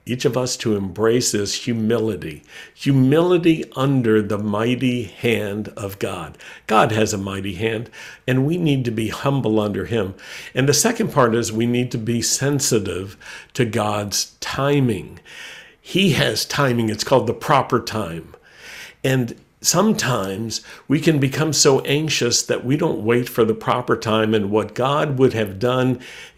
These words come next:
in an orderly way, if we had humility, is frustrated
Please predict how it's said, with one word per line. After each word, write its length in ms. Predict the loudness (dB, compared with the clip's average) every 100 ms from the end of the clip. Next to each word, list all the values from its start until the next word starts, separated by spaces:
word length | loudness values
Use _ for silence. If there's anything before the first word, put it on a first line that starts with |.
| _ 2
in 200 | 4 6
an 220 | 4 0 6
orderly 640 | 8 10 8 4 4 2
way, 500 | 4 4 4 0 -2 -8 -20 _ 2
if 240 | 2 4
we 160 | 4 4
had 300 | 2 -2 -2
humility, 840 | 0 2 2 2 0 -2 -4 -6 -14 -18 -2
is 180 | 0 0
frustrated 1200 | -2 -2 0 2 -2 -4 -4 -2 -2 -2 -6